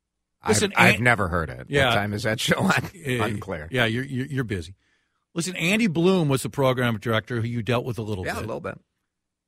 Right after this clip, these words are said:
Speaker 2: And he wanted everybody to go far right here.
Speaker 1: Yep.
Speaker 2: In fact, he tried to hire Jason Lewis. And management at the time said, "We're not going there." Considering the conservative,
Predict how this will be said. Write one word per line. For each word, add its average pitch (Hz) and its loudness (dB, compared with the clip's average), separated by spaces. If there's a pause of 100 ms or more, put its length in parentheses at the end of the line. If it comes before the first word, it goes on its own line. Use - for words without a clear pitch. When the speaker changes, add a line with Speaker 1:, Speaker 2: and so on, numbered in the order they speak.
(120)
Speaker 2:
And 143 2
he 185 4
wanted 160 4
everybody 120 0
to 101 -6
go 101 -2
far 107 -4
right 95 -6
here. 82 -18 (440)
Speaker 1:
Yep. 104 -8 (640)
Speaker 2:
In - -16
fact, 123 0
he 151 -2
tried 139 2
to 131 0
hire 123 2
Jason 139 -2
Lewis. - -8 (720)
And 123 2
management 147 4
at 135 -6
the - -6
time 135 2
said, 120 -4
"We're 110 -4
not 110 -2
going 104 -6
there." - -20 (1160)
Considering 202 4
the 170 2
conservative, 156 0